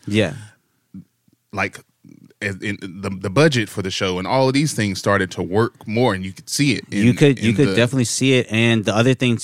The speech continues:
Speaker 1: too, that they did that worked really, really well for 'em is that they simplified the story a lot.
Speaker 2: Oh, yeah.
Speaker 1: So the first two seasons, while I did enjoy it, the first, uh, two seasons, there was kind of a lot going
Speaker 2: There's a
Speaker 1: on.
Speaker 2: lot
Speaker 1: I
Speaker 2: going
Speaker 1: mean,
Speaker 2: on, man.
Speaker 1: you had Franklin in South Central. You have, uh, Lucia and, um,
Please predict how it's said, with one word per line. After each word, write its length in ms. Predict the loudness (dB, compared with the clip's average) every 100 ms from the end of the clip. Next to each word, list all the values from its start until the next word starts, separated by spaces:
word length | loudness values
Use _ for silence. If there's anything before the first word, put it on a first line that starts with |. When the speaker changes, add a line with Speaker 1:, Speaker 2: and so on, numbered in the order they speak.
| -8
Speaker 1:
too, 260 | 0 4 4
that 160 | 4
they 120 | 0 -2
did 200 | 0 0
that 100 | 2
worked 220 | 0 -2
really, 320 | 0 4 4
really 200 | 4 4
well 180 | 4 0
for 140 | 0 -4
'em 60 |
is 60 | -4
that 120 | -6
they 80 | -6
simplified 640 | -4 -2 -2 -2 0 0
the 60 | -2
story 440 | -6 -2 -2 -2 -6
a 80 | -10
lot. 420 | -8 -4 -4 -4
Speaker 2:
Oh, 340 | -2 2 2 2
yeah. 280 | -2 -4 -8 _
Speaker 1:
So 220 | 2 2
the 80 | 2
first 340 | 4 4 4
two 80 | -2
seasons, 340 | 2 2 2
while 120 | 2 2
I 80 |
did 160 | 2 2
enjoy 340 | 2 4 6 6
it, 140 | 4 0
the 60 |
first, 440 | -2 0 0 -2 0
uh, 220 | 0 0
two 180 | -2 -2
seasons, 460 | 0 0 0 0
there 80 | 0
was 140 | -2 0
kind 160 | -2
of 80 | -2
a 20 |
lot 200 | -4 -4
going 180 | -6 -2
Speaker 2:
There's 80 | 0
a 40 |
Speaker 1:
on. 40 | 0
Speaker 2:
lot 80 | 0
Speaker 1:
I 40 |
Speaker 2:
going 120 | 0
Speaker 1:
mean, 80 | 0
Speaker 2:
on, 140 | 0 -2
man. 220 | -2 -4
Speaker 1:
you 220 | -2 0
had 160 | 0 -2
Franklin 400 | 0 0 2 0
in 60 |
South 260 | 0 0 0
Central. 520 | 0 -2 0 0 2
You 160 | 0 -2
have, 360 | 0 0 0
uh, 160 | -2 -2
Lucia 500 | -4 -6 -4 -2 0
and, 160 | 0 -2
um, 440 | -2 -2 -4